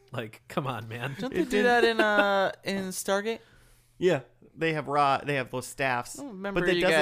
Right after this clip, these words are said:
Speaker 2: guys
Speaker 3: they also don't elongate, I
Speaker 2: going
Speaker 3: guess.
Speaker 1: Yeah.
Speaker 2: Well, yeah, sure.
Speaker 1: And they weren't, 'cause there's a for-, when they were shooting out of these, they were literally just, like, dick-sized.
Speaker 3: <laughs>
Speaker 1: Like, large dick, but, like, dick
Speaker 3: That was a
Speaker 1: sized.
Speaker 3: big.
Speaker 1: <laughs>
Speaker 3: That was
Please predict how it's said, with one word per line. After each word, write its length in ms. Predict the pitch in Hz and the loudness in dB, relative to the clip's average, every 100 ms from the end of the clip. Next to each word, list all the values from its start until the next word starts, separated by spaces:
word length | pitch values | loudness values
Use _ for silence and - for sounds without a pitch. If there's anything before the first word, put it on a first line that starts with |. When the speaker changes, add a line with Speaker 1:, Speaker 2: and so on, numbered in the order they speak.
| 147 | 4
Speaker 2:
guys 280 | 139 - - | 2 -4 -4
Speaker 3:
they 80 | 151 | -4
also 160 | 165 | -2
don't 180 | 190 175 | -2 -2
elongate, 720 | 143 131 135 160 180 190 180 - | -2 -2 -2 -2 -2 -4 -4 -6
I 80 | |
Speaker 2:
going 220 | - 151 127 | -2 0 2
Speaker 3:
guess. 40 | |
Speaker 1:
Yeah. 300 | 131 127 127 117 | 2 2 2 0
Speaker 2:
Well, 380 | 110 110 110 117 120 | 0 0 -2 -6 -12
yeah, 260 | 107 107 107 - _ - | -10 -10 -12 -16 _ -20
sure. 380 | - - 101 - - | -12 -8 -8 -8 -6
Speaker 1:
And 100 | 170 | 2
they 100 | 180 | 2
weren't, 440 | 185 214 202 - | 4 2 0 -4
'cause 200 | - 170 | -4 -2
there's 240 | 170 185 165 | 2 0 0
a 100 | 151 | -4
for-, 360 | - 185 208 | -6 -6 -4
when 180 | 170 185 | -2 0
they 80 | 180 | 2
were 140 | 175 | 2
shooting 480 | 160 - 220 262 196 | 0 -2 -2 -2 -2
out 120 | 135 | -2
of 120 | 127 123 | -2 -4
these, 160 | 127 | -4
they 80 | 147 | 0
were 100 | 170 | 0
literally 500 | 190 262 233 160 131 | 0 -2 0 -2 -2
just, 260 | 127 123 123 | -6 -10 -8
like, 300 | 113 104 - 123 | -8 -8 -14 -8
dick-sized. 800 | 139 127 - 120 95 - - 180 | -8 -8 -10 -10 -10 -16 -12 -10
Speaker 3:
<laughs> 40 | - - - - - | -10 -10 -18 -16 -2
Speaker 1:
Like, 160 | 160 160 | -2 4
large 380 | 262 254 156 | 4 4 2
dick, 240 | 131 120 113 | -4 -6 -6
but, 120 | 131 120 | -8 -6
like, 240 | 123 - | -8 -6
dick 200 | 143 123 | -6 -6
Speaker 3:
That 180 | - 107 | -8 -4
was 140 | 330 | 0
a 60 | 185 | 0
Speaker 1:
sized. 220 | 143 135 | -2 -2
Speaker 3:
big. 240 | 185 170 269 | 0 0 2
Speaker 1:
<laughs> 380 | 277 269 - - | 4 4 0 -4
Speaker 3:
That 360 | 214 - 233 | -2 2 2
was 280 | 208 160 170 | 2 4 2